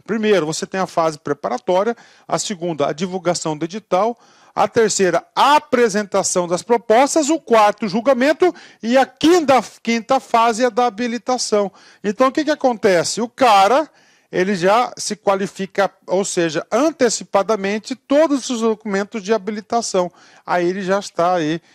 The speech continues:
ele fica mais objetiva, fica muito mais clara a licitação, antecipa os fatos, né?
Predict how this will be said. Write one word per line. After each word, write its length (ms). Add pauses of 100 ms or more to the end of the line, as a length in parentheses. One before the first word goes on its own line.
(160)
ele 240
fica 300
mais 240
objetiva, 640
fica 260
muito 280
mais 200
clara 480
a 60
licitação, 640
antecipa 540
os 100
fatos, 440
né? 200